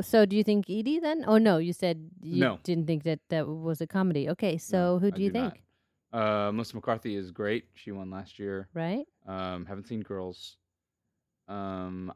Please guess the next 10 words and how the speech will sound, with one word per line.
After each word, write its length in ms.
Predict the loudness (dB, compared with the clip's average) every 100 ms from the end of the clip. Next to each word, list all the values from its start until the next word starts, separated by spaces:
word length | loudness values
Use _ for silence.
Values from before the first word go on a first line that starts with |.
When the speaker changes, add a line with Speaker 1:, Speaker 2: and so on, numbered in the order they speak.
| -6
Speaker 2:
I, 320 | -2 0 -2 -4 -4
I 40 |
think 280 | -4 -8 -6
it's, 280 | -8 -8 -4
uh, 480 | -2 0 0 -2 -6 -12 _ _ _ _ _ _ -20
I 40 |
think 200 | -16 -14
it's 180 | -14 -16
gonna 240 | -12 -10
be 580 | -8 -8 -6 -6 -8 -10